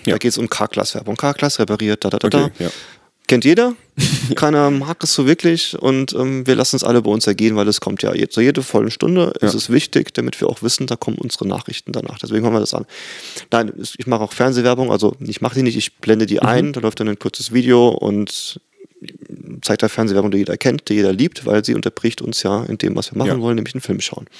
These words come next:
Speaker 2: Und so nutze ich solche Medien oder mache auch einfach nur Bilder von Internetbannern, von Spams in E-Mails und so fort.
Speaker 1: Genau, aber das ist ganz, ist wirklich interessant, weil du auch nur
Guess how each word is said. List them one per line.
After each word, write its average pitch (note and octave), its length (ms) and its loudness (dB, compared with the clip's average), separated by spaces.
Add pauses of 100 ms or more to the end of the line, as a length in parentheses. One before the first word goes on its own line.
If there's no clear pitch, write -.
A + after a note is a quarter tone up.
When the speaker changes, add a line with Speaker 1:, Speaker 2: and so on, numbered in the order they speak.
(880)
Speaker 2:
Und A2 140 4
so C3+ 80 8
nutze D3 240 4
ich - 60 2
solche C#3 280 4
Medien B2 360 6
oder G#2+ 200 4
mache A2 300 -2
auch A2+ 100 -4
einfach - 240 -2
nur G2+ 100 2
Bilder E3 400 6
von A#2+ 220 -2
Internetbannern, B2 920 0
von G2+ 540 -2 (280)
Spams A#2 640 2
in - 260 -6 (200)
E-Mails B2 520 2
und A2 240 -6
so - 140 -6
fort. - 300 -6 (500)
Speaker 1:
Genau, F2+ 200 0
aber B2+ 180 6
das F#3 120 4
ist - 40 -2
ganz, - 280 0 (420)
ist - 200 0
wirklich D3+ 200 2
interessant, C3+ 540 0
weil B2 240 2 (800)
du - 160 2
auch - 260 2
nur D#3+ 460 6